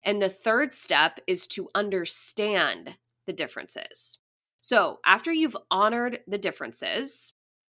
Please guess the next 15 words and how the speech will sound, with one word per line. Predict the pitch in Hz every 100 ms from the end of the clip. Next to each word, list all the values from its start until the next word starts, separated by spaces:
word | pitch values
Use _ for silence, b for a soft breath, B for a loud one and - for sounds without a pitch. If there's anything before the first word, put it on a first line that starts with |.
| _
then | - 202
the | 208
next | 202 294 -
step | - 165 175 -
is | 190 190
to | - 196
understand | 185 180 170 - - - 156 120 - - - _ _
the | 165
differences. | 135 - - - - - - - _ _ _ _ -
So, | - 196 - 185
getting | 214 226 339
to | 381 -
a | 403
place | - - 165 143 - - -
of | 185